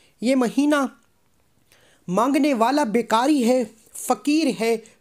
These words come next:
तंगदस्त है। मेरा रब फ़कीर को भी बादशाह बना देता है।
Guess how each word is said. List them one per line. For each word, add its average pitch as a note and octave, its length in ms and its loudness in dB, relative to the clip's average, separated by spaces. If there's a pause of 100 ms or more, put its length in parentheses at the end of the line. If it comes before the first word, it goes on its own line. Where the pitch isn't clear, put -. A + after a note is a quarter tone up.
(120)
तंगदस्त A#3+ 520 -2
है। G#3+ 340 -2 (340)
मेरा A3+ 300 0
रब B3+ 240 0
फ़कीर C#4 520 -2
को C#4+ 140 0
भी A#3 140 0
बादशाह A#3 540 0
बना G#3+ 380 2
देता B3+ 380 0
है। F3+ 240 -4